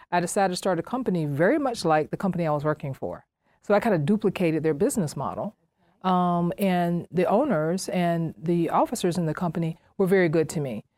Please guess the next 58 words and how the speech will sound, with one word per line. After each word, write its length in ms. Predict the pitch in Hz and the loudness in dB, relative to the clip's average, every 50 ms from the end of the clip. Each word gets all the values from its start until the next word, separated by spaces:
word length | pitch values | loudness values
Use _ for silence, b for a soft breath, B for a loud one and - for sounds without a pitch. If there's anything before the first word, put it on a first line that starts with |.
| _ _ - | _ _ -2
And 600 | - 185 180 180 175 175 175 170 170 170 170 - - | 0 0 2 2 2 2 2 2 2 0 0 -2 0
they 200 | 175 190 185 185 | 2 2 4 4
were 260 | 180 175 180 180 180 | 4 4 4 4 4
my 120 | 180 190 | 4 4
role 220 | 185 185 226 302 311 | 4 4 4 4 4
models 520 | 190 135 131 135 135 127 135 - - - - | 2 0 0 -2 -4 -6 -8 -10 -12 -12 -6
while 220 | - 165 165 165 170 | 0 2 4 4 4
I 40 | 170 | 4
was 160 | 170 165 160 | 2 2 2
working 380 | 170 180 - - - 165 151 | 2 0 0 0 -2 -4 -4
there. 220 | 147 139 - - - _ _ _ _ _ _ - | -6 -8 -10 -14 -18 _ _ _ _ _ _ -2
Um, 320 | 180 175 170 165 165 160 - | 0 2 2 2 0 0 2
I 80 | - | 2
don't 180 | - 202 208 202 | 4 4 4 2
think 140 | 226 185 156 | 0 0 0
they 140 | 185 180 170 | 0 0 2
knew 480 | 170 165 175 185 196 208 208 202 - - | 2 2 4 4 4 4 2 0 -2 -2
exactly 440 | - 165 143 180 185 196 196 - 208 | -4 0 2 4 2 2 2 2 0
what 160 | 185 185 170 | 0 0 2
they 100 | - 165 | 2 2
were 120 | 165 160 156 | 2 2 0
doing 340 | 147 165 165 170 180 190 185 | 0 0 0 0 0 0 0
in 80 | 165 | 0
terms 220 | 175 - 190 165 165 | -2 -2 -2 -2 -2
of 80 | 147 | -4
planting 360 | - - 190 180 175 175 170 | -4 -2 0 0 0 0 0
that 180 | 160 151 131 - | 0 -2 -4 -4
seed, 500 | - - - 190 196 208 233 262 311 - b b b b b b | -4 -4 -2 0 0 0 0 -2 -4 -6 b b b b b b
um, 180 | - 190 185 180 175 175 | 0 2 2 2 2 0
but 100 | 190 170 | 0 0
they 80 | 202 196 | 0 0
planted 380 | 202 - 226 208 185 170 160 - | 0 0 0 0 2 0 -2 -4
some 140 | - 170 | -4 -4
great 300 | 151 165 165 165 160 - | -2 0 0 0 0 -2
seeds, 520 | - - - 139 127 104 - _ - - - | -4 -4 -4 -4 -4 -6 -10 _ -20 -12 -4
and 100 | - 170 175 | -2 0 2
they 60 | 160 | 2
were 80 | 160 151 | 0 0
great 200 | 156 156 147 - | 0 0 0 0
role 220 | 147 147 139 139 | -2 -2 -2 -2
models 360 | 139 147 131 123 - - 156 - - | -2 -4 -4 -6 -8 -10 -12 -12 -10
for 160 | - 175 147 135 | -8 -8 -8 -10
me. 180 | 151 180 - b b b b b b b _ | -14 -18 -20 b b b b b b b _
Um, 280 | 190 185 180 170 165 160 | 0 2 2 2 2 2
and 120 | 175 175 | 4 4
they, 100 | 180 180 | 4 2
sh-, 120 | 165 - - - | 2 -2 -4 -4
you 220 | 180 190 185 208 196 | 0 2 4 4 4
know, 80 | 165 | 4
they 140 | 151 180 175 | 4 4 4
allowed 320 | 165 165 180 185 190 170 | 6 6 6 6 6 4
me 80 | 185 175 | 2 2
to 60 | 165 | 0
kinda 220 | 165 - 196 180 156 | 0 0 0 0 2
go 140 | 143 180 | 2 2
behind 360 | 165 180 160 175 180 170 160 156 | 2 2 2 2 2 0 0 -2
the 40 | |
curtain, 680 | 151 - - 208 185 - 185 185 175 170 175 170 165 - | -2 0 0 0 0 2 0 0 2 2 0 0 -2 -4